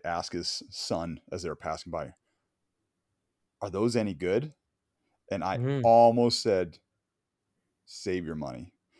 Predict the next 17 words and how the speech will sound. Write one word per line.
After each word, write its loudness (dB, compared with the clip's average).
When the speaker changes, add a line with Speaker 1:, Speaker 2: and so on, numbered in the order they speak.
Speaker 1:
But 2
the -4
kid 0
was 2
so 4
excited 4
about -2
it, 0
I 2
was -6
like, -8
"Ah, -4
he'll -6
find -12
out -8
for -16
himself." -12